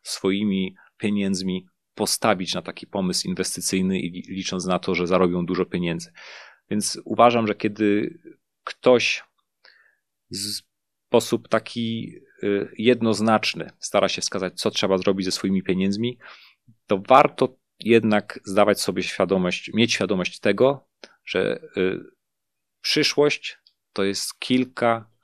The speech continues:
kilkanaście różnych scenariuszy, które mogą się wydarzyć z różnym prawdopodobieństwem. My nie tylko nie potrafimy zdefiniować dokładnie tych scenariuszy, ale nawet nie jesteśmy w stanie przypisać tych prawdopodobieństw. W związku z tym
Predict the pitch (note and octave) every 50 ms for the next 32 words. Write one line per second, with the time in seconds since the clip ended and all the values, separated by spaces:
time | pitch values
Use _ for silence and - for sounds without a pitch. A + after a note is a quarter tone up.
0 | _ _ - - G2+ G2 - G#2+ F#2 G2 G2+ G#2+ G#2 - - - F#2 F#2 G#2 F#2+
1 | - G2+ F#2 - - - F#2+ F2+ F2 F#2 F#2 - - - - - F#2 F#2 F#2+ F2+
2 | F#2 F2+ - - F2+ F#2+ F2+ F#2+ F2+ F2 E2+ D#2 - - - _ _ - - G#2+
3 | A2 G2+ A2+ G2+ F#2+ - F#2+ F#2 F#2+ F#2 - G2 F#2 F#2 F#2 F2+ F2 E2 - -
4 | - - - - - - G#2+ A2+ A#2 A2+ - C3+ C3+ - A#2+ A2+ G#2 F#2+ - -
5 | - G2 G2+ - - A2 G2+ F2+ F2+ F#2 F#2+ - - G2+ G#2+ G2+ F#2 F2+ - -
6 | - - - G2 F2 F#2 F2 - F2+ E2+ - - G2+ F#2+ F2+ F2 G2 G2+ - -
7 | - A#2+ G2 G2 G2+ G#2+ A2 G#2+ G#2+ G2+ G2 - G2+ - - G2+ - - G#2 G#2
8 | G#2+ G2+ - - - - A#2 A2+ - F2+ - - - - _ _ _ _ - F#2+
9 | - - - F#2+ F2 E2 - - - F2 F2 D#2 - - - - - - - -
10 | - - - - _ - - G#2 G#2 - - - A2 - - - C3 C3 C3